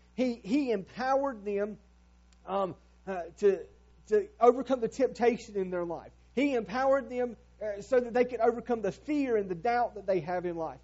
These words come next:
He empowered them so that they could defeat anger. He, he empowered them so that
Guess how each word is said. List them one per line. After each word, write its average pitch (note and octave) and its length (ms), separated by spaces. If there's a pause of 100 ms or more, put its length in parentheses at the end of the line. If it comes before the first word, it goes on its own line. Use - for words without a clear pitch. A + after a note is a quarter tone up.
(220)
He C#4 140
empowered B3 540
them B3+ 160
so A3 140
that G#3+ 120
they A#3 120
could G3 160
defeat B3 380 (140)
anger. G#3 480 (220)
He, A#3 100 (140)
he C#4 200
empowered B3+ 560
them B3 220
so G#3+ 160
that F#3 140